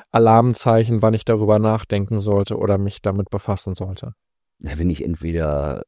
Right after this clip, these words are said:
Speaker 2: nur noch zwei, drei Jahre Abschreibung
Speaker 1: Ja.
Speaker 2: habe zum Beispiel, weil ich eventuell vielleicht sogar die Immobilie geerbt habe oder
Speaker 1: Ja.
Speaker 2: geschenkt bekommen habe und einfach im Rahmen der Fußstapfentheorie einfach die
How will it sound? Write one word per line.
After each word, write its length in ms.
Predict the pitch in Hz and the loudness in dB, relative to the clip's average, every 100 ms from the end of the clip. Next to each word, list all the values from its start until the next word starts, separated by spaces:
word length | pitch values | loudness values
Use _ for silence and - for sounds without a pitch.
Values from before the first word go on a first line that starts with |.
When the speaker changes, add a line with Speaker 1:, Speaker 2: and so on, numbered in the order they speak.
| - | -8
Speaker 2:
nur 220 | 82 85 | -4 -2
noch 320 | 85 78 - - _ _ _ _ _ _ - | -2 -4 -12 -20 _ _ _ _ _ _ -12
zwei, 240 | 73 87 | -4 -4
drei 180 | 76 82 | -2 -2
Jahre 440 | 82 90 87 87 - _ _ - | -2 -2 -4 -8 -10 _ _ -6
Abschreibung 540 | - - 117 123 117 | -6 -2 0 2 2
Speaker 1:
Ja. 60 | 104 | 2
Speaker 2:
habe 180 | 123 | 0
zum 160 | - 123 | -2 0
Beispiel, 380 | 117 - 143 - _ _ _ _ _ | 0 0 -4 -6 _ _ _ _ _
weil 100 | 87 | -2
ich 120 | 90 82 | -2 -2
eventuell 480 | 90 104 101 95 | 0 0 2 0
vielleicht 260 | 95 98 92 | 0 -2 -2
sogar 200 | 98 92 | 0 2
die 120 | 95 | 4
Immobilie 460 | 98 98 92 101 87 | 4 4 4 4 4
geerbt 420 | 87 73 - - | 0 -2 -4 -2
habe 240 | 113 123 | 2 2
oder 140 | 120 95 | 2 2
Speaker 1:
Ja. 60 | |
Speaker 2:
geschenkt 280 | 113 113 135 | 2 2 2
bekommen 340 | 120 95 90 87 | 0 0 0 0
habe 340 | 92 107 131 - - - | 2 2 2 -2 -20 -6
und 140 | 101 | -2
einfach 360 | 92 101 107 101 | 0 -2 -2 -6
im 220 | - 104 | -4 -2
Rahmen 240 | 90 82 98 | -2 0 -2
der 100 | 92 | -2
Fußstapfentheorie 1000 | 135 127 127 - 110 113 110 104 113 92 | -4 -2 -4 -6 -6 -2 -2 0 0 0
einfach 180 | 92 | -4
die 120 | 92 | -6